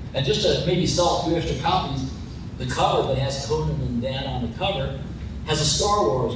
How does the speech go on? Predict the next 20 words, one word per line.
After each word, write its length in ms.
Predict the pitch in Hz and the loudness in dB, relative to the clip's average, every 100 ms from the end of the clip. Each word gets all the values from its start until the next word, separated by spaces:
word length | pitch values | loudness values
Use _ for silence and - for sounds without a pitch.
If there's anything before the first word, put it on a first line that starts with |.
| - | -2
poster 380 | 139 - - | 0 0 -2
in 100 | 120 | -2
the 60 | 123 | -2
background. 720 | - - - - - - 247 | -2 2 2 4 4 4 6
<laughs> 0 | |
And 1600 | - - 202 - 233 202 208 - - - - - 151 - 214 - | 6 6 4 4 4 4 4 4 4 4 2 4 4 4 4 4
I, 200 | - 220 | 4 4
I 40 | |
can't 240 | 208 202 - | 4 2 2
tell 180 | 220 | 2
you 80 | 214 | 4
how 180 | 196 190 | 4 4
many 160 | 190 - | 2 2
times 260 | 190 180 | 4 4
I've 140 | 170 170 | 4 4
been 100 | 165 | 4
offered 460 | 170 185 180 170 | 4 4 2 0
money 280 | 175 180 165 | 0 0 0
for 80 | 151 | 0
that 300 | 151 147 | 0 0